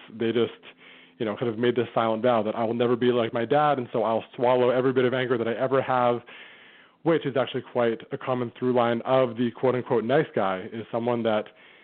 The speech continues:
is more emotionally allegiant to his mother in his mind than his own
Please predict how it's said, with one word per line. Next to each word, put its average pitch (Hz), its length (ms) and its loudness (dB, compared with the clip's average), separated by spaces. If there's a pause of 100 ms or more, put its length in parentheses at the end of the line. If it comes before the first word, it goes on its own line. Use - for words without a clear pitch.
(180)
is 131 120 -2
more 127 300 2
emotionally 123 520 0
allegiant 123 640 0 (300)
to 120 160 0
his 117 140 -4
mother 135 340 2
in 120 60 0
his 107 120 -6
mind 113 260 -4
than 113 80 -6
his 107 100 -8
own 110 160 -4